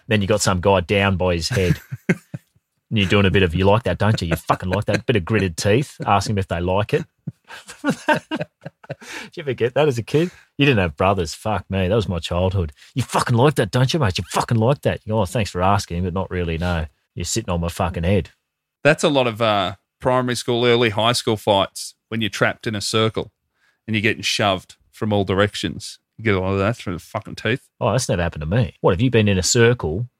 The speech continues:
Speaker 1: being chucked around by multiple boys?
Speaker 2: Yeah.
Speaker 1: Really?
Speaker 2: Yeah.
Speaker 1: That's like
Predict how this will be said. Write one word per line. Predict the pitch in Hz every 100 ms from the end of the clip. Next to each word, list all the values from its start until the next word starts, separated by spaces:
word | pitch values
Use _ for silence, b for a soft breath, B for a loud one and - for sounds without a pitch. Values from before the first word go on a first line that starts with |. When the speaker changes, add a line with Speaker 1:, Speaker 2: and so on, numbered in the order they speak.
| _ _ -
Speaker 1:
being | 104 92
chucked | - 95 -
around | 90 98 98
by | 90
multiple | 87 90 92 90 87
boys? | 80 90 104 78 - - _
Speaker 2:
Yeah. | 113 104 - - _ _ _
Speaker 1:
Really? | 120 214 - - _ _
Speaker 2:
Yeah. | - 110 80 - _ _ _ _ _
Speaker 1:
That's | 143 -
like | 73